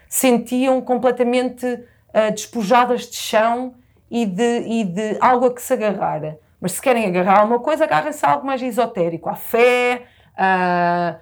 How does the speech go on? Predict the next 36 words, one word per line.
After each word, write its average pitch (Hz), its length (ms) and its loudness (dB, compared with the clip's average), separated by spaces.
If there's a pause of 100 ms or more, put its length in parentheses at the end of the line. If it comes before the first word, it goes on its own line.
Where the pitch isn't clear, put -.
(160)
à 214 180 2
religião, 226 920 2
a 214 80 2
líderes 208 680 -2
espirituais, 208 720 -4
o 233 60 -8
que 233 60 -14
quer 214 120 -6
que - 60 -18
seja. 208 180 -6
O - 20 -6
jornalismo 302 480 -2
não 294 300 -4
é 294 200 -6
isso. 247 680 -8 (320)
O 247 80 -4
jornalismo 247 640 0
muda, 262 480 0 (460)
aquilo 226 280 0
que - 80 -10
se - 120 -8
relata 220 360 4
de 196 80 -8
jornalismo 214 720 -2
muda 226 220 0
todos 220 240 -4
os 190 140 -2
dias 247 400 -2
e 233 100 0
é 208 80 4
propenso 202 540 -4
a 180 40 4
erros 240 500 2
e 214 120 -6
a 226 100 -2
exageros. 170 840 -4